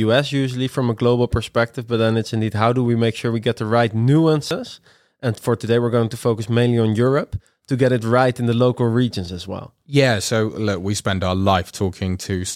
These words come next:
Speaker 2: channel leaders, right? Um, some of those based in the U S, some of those based in Europe,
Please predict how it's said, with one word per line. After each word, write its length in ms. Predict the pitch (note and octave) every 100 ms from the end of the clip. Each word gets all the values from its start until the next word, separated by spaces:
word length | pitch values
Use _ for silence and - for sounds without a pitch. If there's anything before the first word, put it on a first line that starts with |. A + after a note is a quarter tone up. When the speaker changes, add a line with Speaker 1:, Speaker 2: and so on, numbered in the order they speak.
| -
Speaker 2:
channel 300 | - G2+ G2+
leaders, 520 | G2 A2 G2 D#2+ -
right? 240 | F2 G2+ -
Um, 280 | G#2 G2 F#2 -
some 200 | - A2
of 40 |
those 160 | G2+ G2+
based 260 | - G#2 G#2
in 40 |
the 80 | G2+
U 120 | C3+
S, 180 | D3 C3
some 280 | - - G#2
of 40 |
those 140 | G2
based 300 | - G2+ -
in 80 | G2
Europe, 420 | A2 A#2+ A2+ F#2+